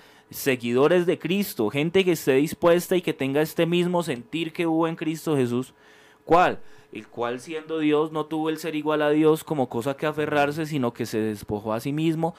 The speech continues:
tomando forma de siervo y haciéndose súbdito hasta la muerte. Y esto nos refiere a que nosotros, en nosotros haya ese mismo sentimiento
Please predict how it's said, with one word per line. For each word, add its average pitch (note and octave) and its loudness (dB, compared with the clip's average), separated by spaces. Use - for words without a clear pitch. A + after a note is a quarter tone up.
tomando B2+ 4
forma D#3 4
de B2+ 6
siervo C#3+ 2
y A#2+ 0
haciéndose C3+ 0
súbdito F3+ 4
hasta D#3 0
la G#2 -2
muerte. D3+ -2
Y B2 6
esto C3+ 4
nos F3+ 6
refiere C3+ 4
a - -2
que F3 -2
nosotros, D3+ 0
en C3+ 0
nosotros B2+ -2
haya D#3+ 2
ese E3 -2
mismo E3+ 0
sentimiento B2 -2